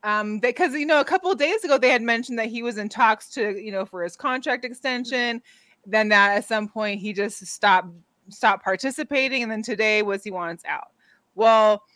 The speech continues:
Deebo had had a tweet apparently that he deleted, which saying that, you know,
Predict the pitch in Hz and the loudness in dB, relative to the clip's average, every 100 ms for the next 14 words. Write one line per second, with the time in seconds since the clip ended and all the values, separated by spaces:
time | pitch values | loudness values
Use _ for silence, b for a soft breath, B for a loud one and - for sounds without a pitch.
0 | _ _ _ _ - 262 302 277 302 220 | _ _ _ _ -6 -2 4 4 4 2
1 | 202 - 277 254 165 - 226 294 262 190 | 0 -4 -8 -6 -6 -8 -2 0 0 -4
2 | 175 165 175 214 202 196 185 180 185 233 | -10 -12 -12 -14 -8 -8 -6 -6 -6 -4
3 | 240 190 180 180 - 196 185 175 180 175 | -4 -2 -4 -8 -6 -6 -6 -8 -8 -4
4 | 170 170 | -4 -6